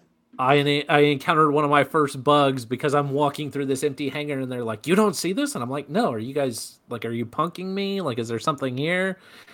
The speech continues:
Speaker 2: And they're like, "Okay, step to the side. Don't stand in the <laughs> middle like that," 'cause I'm just, like, standing in the middle like, "Oh, what's going on, guys?"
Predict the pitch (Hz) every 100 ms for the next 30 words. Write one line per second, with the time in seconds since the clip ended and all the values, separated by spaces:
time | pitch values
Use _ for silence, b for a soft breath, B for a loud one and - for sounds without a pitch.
0 | b - 143 135 127 113 165 175 139 -
1 | 185 202 165 180 151 139 170 - 185 175
2 | 190 170 170 185 170 185 170 170 170 156
3 | - 156 156 143 127 131 127 - 135 139
4 | 143 131 131 110 107 123 320 170 131 151
5 | - 302 339 349 165 143 294 -